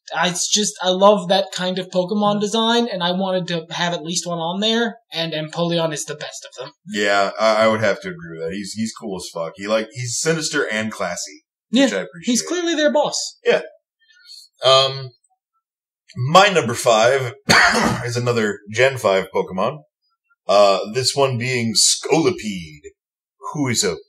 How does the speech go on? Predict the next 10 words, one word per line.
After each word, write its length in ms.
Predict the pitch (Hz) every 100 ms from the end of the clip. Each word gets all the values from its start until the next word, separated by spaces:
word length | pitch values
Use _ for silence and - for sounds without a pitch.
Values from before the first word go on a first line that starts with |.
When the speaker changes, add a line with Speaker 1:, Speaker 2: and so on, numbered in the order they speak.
| _ _ _ - -
Speaker 2:
like, 280 | 120 101 - - _ _ -
Speaker 1:
Just, 280 | 143 120 92 _
Speaker 2:
just, 420 | 143 151 107 -
Speaker 1:
just 220 | 175 170 202
a 40 |
fucking 320 | 196 240 277
monster. 400 | 277 359 - 240
Speaker 2:
he's 240 | 226 165 -
a 120 | 95 -
gigantic 880 | 139 110 95 - 131 123 127 143